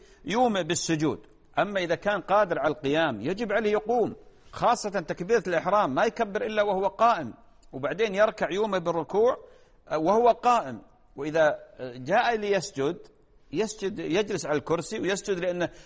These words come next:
غير قادر على السجود، عنده مشاكل في الظهر، عنده مشاكل في الديسك، عنده مشاكل معينة، يجلس على الكرسي. لكن بعض الناس للأسف يقول: "والله أنا عندي ألم شديد وكذا"،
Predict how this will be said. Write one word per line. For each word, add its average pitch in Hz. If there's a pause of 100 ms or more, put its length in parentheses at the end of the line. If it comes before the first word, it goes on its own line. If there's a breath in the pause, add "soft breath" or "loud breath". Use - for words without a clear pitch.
غير 220
قادر 202
على 151
السجود، 135
عنده 196
مشاكل 185
في 139
الظهر، 143
عنده 147
مشاكل 143
في 139
الديسك، 139 (300 soft breath)
عنده 170
مشاكل 165
معينة، 139 (420)
يجلس 180
على 123
الكرسي. 95 (120)
لكن 156 (600 soft breath)
بعض 180
الناس 170
للأسف 151
يقول: 160
"والله 180
أنا 180
عندي 170
ألم 170
شديد 151
وكذا"، 156